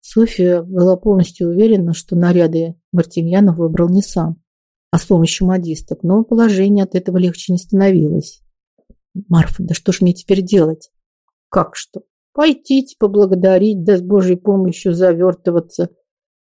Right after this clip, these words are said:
В театр ведь вечером собирались, а когда у вас такие туалеты были? Анна Николаевна и то такого сроду не нашивали". Это было правдой.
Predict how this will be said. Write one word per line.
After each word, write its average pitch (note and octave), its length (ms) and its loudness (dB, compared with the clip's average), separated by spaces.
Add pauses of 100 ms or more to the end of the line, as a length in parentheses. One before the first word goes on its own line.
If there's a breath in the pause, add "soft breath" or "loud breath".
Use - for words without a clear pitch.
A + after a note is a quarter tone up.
(920)
В - 60 -20
театр G3 500 2
ведь E3+ 200 0
вечером E3+ 440 0
собирались, E3 760 0
а F#3 100 2
когда F#3 400 2
у D#3+ 40 0
вас E3+ 160 0
такие E3+ 460 -2
туалеты F3+ 640 0
были? D#3+ 460 -4 (260)
Анна F#3+ 300 -2
Николаевна F#3+ 720 2
и - 20 2
то F#3+ 320 0
такого G3 360 0
сроду F#3 380 0
не F3+ 120 0
нашивали". D#3 680 -2 (920)
Это G3 260 2
было E3+ 280 2
правдой. D3 600 -4